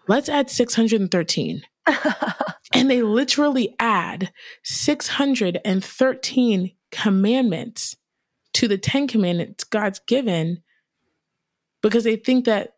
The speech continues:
Speaker 1: the co-, honoring those commandments is what's gonna save them.
Speaker 2: Wow.
Speaker 1: And it
Speaker 2: Yeah.
Speaker 1: doesn't. I feel like the, the church has done that. That God
Speaker 2: Mm-hmm.
Speaker 1: is like, "Love the outcasts." And we're like, "Yeah, but the outcasts definitely can't be gay. They definitely can't be
Speaker 2: Mm-hmm.
Speaker 1: trans. They have to make sure that they're communicating that they have a clear plan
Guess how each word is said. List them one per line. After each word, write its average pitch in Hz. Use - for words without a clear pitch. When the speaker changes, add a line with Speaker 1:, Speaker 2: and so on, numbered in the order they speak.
Speaker 1:
the 196
co-, -
honoring 240
those 190
commandments 214
is 185
what's 196
gonna 208
save 262
them. -
Speaker 2:
Wow. 196
Speaker 1:
And 208
it 220
Speaker 2:
Yeah. 202
Speaker 1:
doesn't. 214
I 185
feel 220
like 233
the, -
the 202
church 220
has 220
done 226
that. 95
That 185
God 196
Speaker 2:
Mm-hmm. 233
Speaker 1:
is 220
like, 185
"Love 202
the 208
outcasts." 180
And 185
we're 185
like, 175
"Yeah, 180
but 175
the 175
outcasts 190
definitely 175
can't 196
be 208
gay. 165
They 170
definitely 180
can't 196
be 190
Speaker 2:
Mm-hmm. 202
Speaker 1:
trans. 160
They 170
have 190
to 226
make 202
sure 196
that 180
they're 180
communicating 175
that 170
they 175
have 175
a 160
clear 285
plan 262